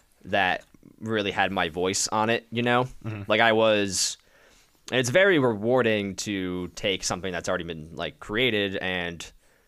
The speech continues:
Speaker 1: embody it, right? That's, that's something in and of itself. But then to make something from scratch on your own that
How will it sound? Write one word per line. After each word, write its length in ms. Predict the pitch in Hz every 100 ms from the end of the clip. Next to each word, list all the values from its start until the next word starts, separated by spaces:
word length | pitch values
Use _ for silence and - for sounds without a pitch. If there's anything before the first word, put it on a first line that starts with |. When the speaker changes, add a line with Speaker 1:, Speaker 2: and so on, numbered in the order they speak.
| _ _ -
Speaker 1:
embody 520 | 101 90 104 95 78
it, 180 | 69 - 92
right? 120 | 92
That's, 200 | 98 -
that's 300 | - 98 -
something 640 | - 98 92 92 82 82
in 100 | 92
and 100 | 85
of 60 | 80
itself. 440 | - 87 110 -
But 180 | 101 82
then 300 | 95 95 95 92
to 460 | 104 92 87 87 - _ _
make 220 | 98 110 104
something 260 | 110 92
from 100 | 90
scratch 320 | - 101 90
on 120 | 90 82
your 140 | 78
own 400 | 170 143 87 85 - _ _ _ _ _ _ _ _ 90
that 480 | 95 87 85 -